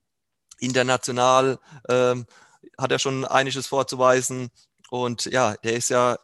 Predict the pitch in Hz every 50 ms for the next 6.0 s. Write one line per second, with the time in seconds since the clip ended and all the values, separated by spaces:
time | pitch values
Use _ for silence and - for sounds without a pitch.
0 | _ - _ _ - 127 127 131 131 127 123 123 - - 147 160 - 160 165 165
1 | - 151 - - 151 151 151 151 151 147 - 135 135 135 135 123 - - - -
2 | 127 - 131 131 123 110 110 110 113 123 135 143 143 - - 143 - 151 147 143
3 | 143 143 139 131 - 139 143 - 143 135 131 139 - - - 139 135 135 135 131
4 | - - - - - - _ - 127 131 131 127 127 120 113 - _ _ - 131
5 | 131 127 - - 175 202 220 220 - - - - - - - 147 147 147 143